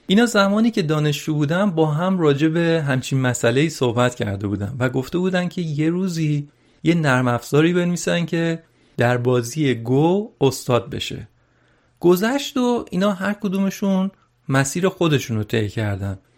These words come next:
دیوید رفت به کانادا، در دانشگاه آلبرتا دکتراشو گرفت و اتفاقاً تز دکتراش هم در همین زمینه بود، یعنی برنامه‌ای نوشته بود که بشه باهاش بازی گو رو انجام داد.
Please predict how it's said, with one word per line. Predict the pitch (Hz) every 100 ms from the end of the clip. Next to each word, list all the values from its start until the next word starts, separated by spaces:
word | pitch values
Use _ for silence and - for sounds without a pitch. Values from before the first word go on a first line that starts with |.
| _ -
دیوید | 151 156 175 160
رفت | 165 151
به | 139
کانادا، | 127 135 127 123 147 180 214 220 -
در | 147
دانشگاه | 139 139 131 - 156
آلبرتا | 135 123 127 120 143
دکتراشو | 123 - 123 151 175
گرفت | 208 202 208 220 214 _ _ _ -
و | 151
اتفاقاً | 156 151 143 147 151 170
تز | 170 170 175
دکتراش | 156 - 143 151
هم | 165
در | 151 131
همین | 127 135 113
زمینه | 107 107 104
بود، | 104 104
یعنی | 117 120 139 151 _ _ _
برنامه‌ای | 127 127 127 127 160
نوشته | 180 156 147 160
بود | 170 175
که | - 170 170 165 160
بشه | 143 160
باهاش | 143 123 135 143 160 - -
بازی | 127 110 139 147
گو | 139 139
رو | 123
انجام | 101 95 101 98
داد. | 104 -